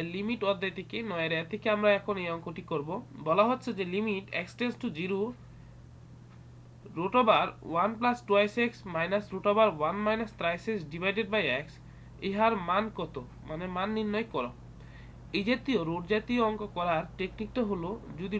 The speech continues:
লবে অথবা হরে যেখানে রুট জাতীয় কোনো কিছু থাকিবে, সেই ক্ষেত্রে রুট জাতীয় পদের অনুবন্ধী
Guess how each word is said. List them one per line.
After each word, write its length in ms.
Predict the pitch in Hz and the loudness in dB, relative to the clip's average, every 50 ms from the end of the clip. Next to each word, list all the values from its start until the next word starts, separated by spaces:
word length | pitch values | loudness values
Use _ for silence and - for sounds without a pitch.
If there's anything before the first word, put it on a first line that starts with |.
| 175 170 170 | -2 4 8
লবে 240 | 190 214 208 233 240 226 180 143 | 8 8 8 8 6 6 6 4
অথবা 260 | - 175 160 170 165 - - | 4 0 -2 -2 -2 0 4
হরে 260 | 180 208 202 190 185 185 180 151 165 | 6 6 6 6 2 0 -2 -4 -6
যেখানে 380 | 185 180 - 226 220 214 190 202 - - - - - - - - - - - 160 | -6 -2 0 0 0 0 -2 -4 -4 -8 -12 -14 -14 -14 -14 -14 -14 -10 -4 0
রুট 160 | 180 208 202 - - | 0 0 2 4 4
জাতীয় 260 | 226 226 226 240 247 247 - | 2 4 4 2 2 2 0
কোনো 120 | 196 170 170 170 | -2 -6 -6 -6
কিছু 180 | 202 202 - 226 233 247 247 - - - | -6 -4 -2 0 0 0 -2 -6 -10 -8
থাকিবে, 360 | - 170 170 - 196 170 165 180 202 - | -6 -6 -6 -6 -6 -4 -2 -2 -2 0
সেই 140 | - 202 202 208 | 0 0 2 2
ক্ষেত্রে 280 | 226 226 220 208 202 190 202 226 - - - - - - - - - - - - 156 156 | 0 0 0 0 -2 -2 -2 -2 -6 -10 -14 -14 -14 -14 -14 -14 -16 -16 -12 -10 -6 0
রুট 180 | 175 202 220 226 208 190 | 4 4 4 4 4 4
জাতীয় 320 | 247 240 240 - 240 240 240 240 - - | 2 2 2 2 4 4 4 4 4 2
পদের 360 | 151 156 151 160 165 190 - - - - - 175 | 0 2 2 0 -2 -2 -2 -6 -8 -6 -2 0
অনুবন্ধী 480 | 208 208 214 196 226 233 233 240 247 | 2 2 2 4 4 4 4 4 2